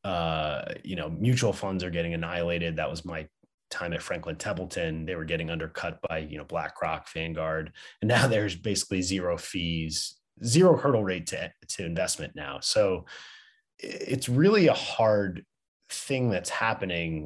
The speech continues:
where this fee compression causes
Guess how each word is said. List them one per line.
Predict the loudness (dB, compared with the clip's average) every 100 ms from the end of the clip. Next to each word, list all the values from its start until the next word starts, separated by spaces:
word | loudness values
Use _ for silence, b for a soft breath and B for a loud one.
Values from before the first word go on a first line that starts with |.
| -2
where | 4 6 6 2 -2 b _ _ _ -4
this | 0 0
fee | -2 0 2
compression | 2 0 2 2 2 -2 -4
causes | -2 0 -2 -4 -6 -8